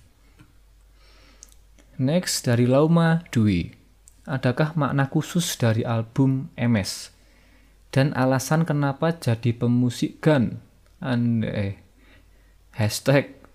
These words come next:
tanya M S." Makna khusus, eh, yang jelas ini untuk ibu saya, secara khusus ya. Secara umum untuk orang siapapun itu yang merasa relate dengan lagu-lagu di dalam mini album M S.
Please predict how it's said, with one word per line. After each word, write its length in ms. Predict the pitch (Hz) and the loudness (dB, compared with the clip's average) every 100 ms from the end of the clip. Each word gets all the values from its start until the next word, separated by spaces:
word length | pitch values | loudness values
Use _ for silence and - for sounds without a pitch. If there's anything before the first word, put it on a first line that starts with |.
| - | -2
tanya 240 | 117 110 | 0 0
M 240 | 110 107 | 0 -2
S." 240 | 107 - - _ _ - - - _ _ _ _ _ - 160 | -4 -8 -18 _ _ -20 -20 -20 _ _ _ _ _ -16 -8
Makna 400 | 135 127 151 151 | -6 -2 -2 0
khusus, 560 | 175 170 - 120 - - | 0 0 -2 -2 -4 -4
eh, 320 | 127 123 127 - - _ _ _ _ _ _ - - - - _ _ 139 | 0 0 0 -4 -20 _ _ _ _ _ _ -14 -12 -12 -14 _ _ -2
yang 160 | 135 | 0
jelas 320 | 127 120 143 143 | 2 0 0 0
ini 240 | 143 165 | 0 0
untuk 320 | 127 123 165 | 0 -2 -6
ibu 320 | - 120 117 | -8 -8 -4
saya, 480 | 107 92 87 82 - - | -2 -2 -4 -6 -12 -14
secara 320 | - 113 104 | -4 0 0
khusus 400 | 101 113 107 - | 0 -4 -4 -6
ya. 160 | 101 113 - - - - - - - - | -6 -8 -10 -20 -20 -20 -20 -20 -20 -10
Secara 400 | - 123 117 117 | -4 -2 0 0
umum 320 | 127 156 143 | 0 0 -2
untuk 240 | 123 123 | -4 -2
orang 560 | 117 110 117 131 127 - - | 0 0 0 0 -2 -6 -8
siapapun 560 | - 143 131 120 131 | -2 0 -2 -4 -2
itu 160 | 117 139 | 0 0
yang 160 | 120 110 | 0 0
merasa 480 | 110 107 - 123 | -2 -4 -2 -2
relate 320 | 113 127 120 - | 0 0 0 0
dengan 400 | 101 104 101 - - - - - - - - - _ _ | -2 0 0 -4 -14 -20 -20 -20 -20 -20 -20 -20 _ _
lagu-lagu 720 | 120 - 117 104 - 120 123 | -2 0 0 0 0 -2 -2
di 160 | 120 117 | -4 -4
dalam 320 | 104 113 123 | 0 2 2
mini 240 | 113 110 | 2 0
album 240 | 95 107 107 | -2 -4 -4
M 160 | 92 | -2
S. 400 | 87 - - - | -4 -6 -12 -16